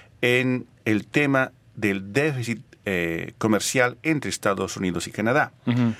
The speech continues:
Speaker 1: Lo concreto es que, eh, Canadá, según los propios documentos firmados por Donald Trump,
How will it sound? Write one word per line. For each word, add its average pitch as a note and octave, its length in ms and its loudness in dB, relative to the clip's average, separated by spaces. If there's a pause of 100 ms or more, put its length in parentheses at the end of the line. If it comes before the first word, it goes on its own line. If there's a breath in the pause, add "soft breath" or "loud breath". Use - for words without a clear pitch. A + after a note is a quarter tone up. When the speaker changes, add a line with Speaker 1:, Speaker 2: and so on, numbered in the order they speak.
(180 loud breath)
Speaker 1:
Lo A#2 120 4
concreto D3+ 580 4
es D3 160 0
que, A#2+ 520 2
eh, G2 540 0
Canadá, G#2+ 540 2 (480)
según A2+ 680 2
los G2+ 220 0
propios D#3 480 2
documentos G2 800 -4 (300)
firmados A#2+ 680 2
por G2 160 -4
Donald G2 240 0
Trump, G#2+ 320 -2